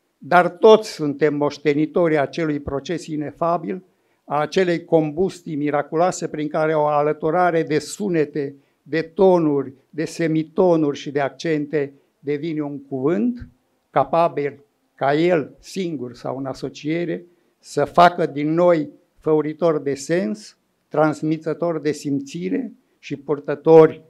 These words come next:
de concordie, frățietate, gâlceavă, dezbinare sau bună înțelegere. Pe de altă parte, e nevoie să acceptăm că nu există limbi pure,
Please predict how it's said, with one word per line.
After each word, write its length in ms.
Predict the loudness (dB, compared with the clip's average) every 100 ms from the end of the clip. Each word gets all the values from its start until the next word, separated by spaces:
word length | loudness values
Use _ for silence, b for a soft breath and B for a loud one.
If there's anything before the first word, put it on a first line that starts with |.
| _
de 160 | -4 -4
concordie, 1040 | -2 -6 -6 4 6 6 0 -4 -4 -4 _ _ _
frățietate, 1000 | -6 -6 -4 -4 -2 0 0 -2 -8 -8 -12 -18
gâlceavă, 920 | -2 0 0 -2 -4 -4 -6 -14 -16
dezbinare 960 | -8 -8 -8 -8 -6 -2 -4 -4 -10 -16
sau 280 | _ -12 -12
bună 240 | -10 -12 -14
înțelegere. 760 | -18 -16 -14 -14 -16 -18 -20 _ _ _ _ _ _ _ _ _ _ _
Pe 100 | 0
de 80 | 4
altă 280 | 2 2 2
parte, 420 | 4 4 2 2
e 160 | 2
nevoie 380 | 2 0 2 2
să 140 | 0 -2
acceptăm 540 | -2 -4 0 0 2
că 140 | 2
nu 200 | 2 2
există 680 | 4 4 4 -8 -10 -4 -4
limbi 600 | -2 -6 -6 -8 -10 -12 -2
pure, 560 | 0 0 -2 -8 -12